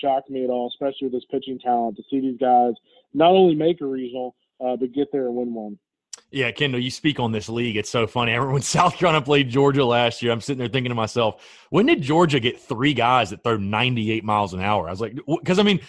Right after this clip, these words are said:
Speaker 2: I'm kinda like you. Like, I'm, I never thought of Georgia being a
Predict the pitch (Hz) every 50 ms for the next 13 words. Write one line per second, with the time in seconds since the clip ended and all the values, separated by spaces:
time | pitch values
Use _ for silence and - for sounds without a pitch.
0 | - - - 202 254 247 - 294 262 226 202 190 175 131 135 202 196 170 139 151
1 | 151 147 - 143 170 196 226 220 208 - - - 180 170 175 170 151 127 110 101
2 | 101 120 135 147 160 156 127 127 131 110 101 95 120 123 123 117 113 110 110 110
3 | 107 -